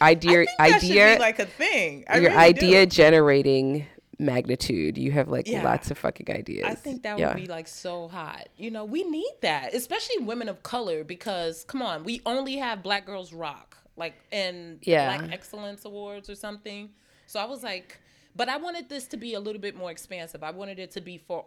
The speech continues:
Speaker 2: all P O Cs.
Speaker 1: Oh, I see. But it's also, like, e-, like, the ev-,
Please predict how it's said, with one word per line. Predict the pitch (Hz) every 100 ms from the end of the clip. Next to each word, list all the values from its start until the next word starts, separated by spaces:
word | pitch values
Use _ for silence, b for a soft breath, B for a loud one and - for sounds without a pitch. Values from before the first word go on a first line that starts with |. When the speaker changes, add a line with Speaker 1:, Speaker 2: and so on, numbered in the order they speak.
| -
Speaker 2:
all | 170 175 180
P | 175 190 165
O | 143
Cs. | 143 139 123 _ - - _ _ _ _ _ - 165
Speaker 1:
Oh, | 165
I | 165
see. | 165 - 147 b b
But | - 262
it's | 330
also, | 403 440 392
like, | 233 180 _ -
e-, | 170 -
like, | 170 160 - - _ _ _ _
the | - -
ev-, | 170 170